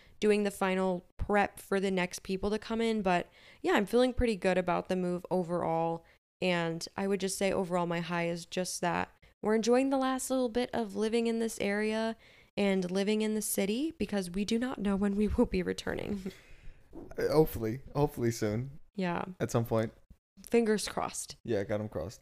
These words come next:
Speaker 1: What about you? What are your high and your low?
Speaker 2: So I'm gonna go right, right into it. And, uh, my low was also your low.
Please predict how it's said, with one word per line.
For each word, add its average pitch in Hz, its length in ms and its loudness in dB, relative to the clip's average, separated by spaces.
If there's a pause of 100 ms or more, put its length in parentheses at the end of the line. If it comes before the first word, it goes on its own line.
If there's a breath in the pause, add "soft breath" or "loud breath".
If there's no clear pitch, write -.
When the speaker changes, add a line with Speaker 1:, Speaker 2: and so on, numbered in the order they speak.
(120)
Speaker 1:
What 233 220 6
about 214 320 4
you? 185 200 2
What 190 140 2
are 202 60 2
your 196 160 2
high 185 360 0
and 185 160 -2
your 180 140 0
low? 165 400 -4
Speaker 2:
So 143 300 6
I'm 143 240 0
gonna 160 160 2
go 147 380 8
right, 127 420 4
right 120 260 4
into 117 300 2
it. 151 300 0
And, 113 360 0
uh, 107 420 -2
my 107 200 0
low 117 460 0 (720)
was 113 260 -2
also 117 580 -2 (140)
your 135 180 -2
low. 143 360 -4